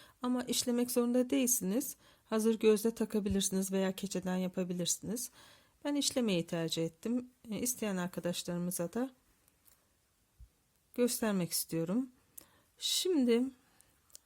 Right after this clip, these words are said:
şu kısma kadar arkadaşlar tek tek örmüştük, hatırlıyorsanız arttırma eksiltme yapmamıştık. Sonra yanak bölgelerinde bir tek, bir çift, bir tek, bir çift yapmıştık.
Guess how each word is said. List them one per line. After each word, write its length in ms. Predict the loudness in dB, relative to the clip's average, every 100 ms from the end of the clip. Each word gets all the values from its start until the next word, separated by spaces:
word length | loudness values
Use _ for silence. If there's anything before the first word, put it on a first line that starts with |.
| _ -20 -20 -12
şu 300 | -6 -2 0
kısma 460 | 2 2 4 0 0
kadar 300 | 0 0 0
arkadaşlar 720 | 0 -2 -2 0 0 -2 -4 _ _ -4
tek 240 | -2 2
tek 200 | 0 0
örmüştük, 600 | 0 0 0 -2 -6 -6
hatırlıyorsanız 720 | -6 -2 0 0 -2 -4 -4 -4
arttırma 400 | -4 -4 -4 -4
eksiltme 380 | -6 -8 -4
yapmamıştık. 560 | -4 -4 -4 -4 -6 -8 -10 -20 -20 -20 -20 _
Sonra 680 | 0 2 4 2 4 2 0 -4 -2
yanak 360 | 2 2 2
bölgelerinde 840 | 2 4 4 4 4 4 4 2 0 -4 -20 _ _ -12 -2
bir 180 | 0 2
tek, 360 | 2 0 0
bir 100 | 0
çift, 380 | 2 0 -2 2
bir 120 | 2
tek, 320 | 2 0 0 0
bir 80 |
çift 340 | 0 0 -2 -2
yapmıştık. 680 | -2 -2 -4 -2 -2 -4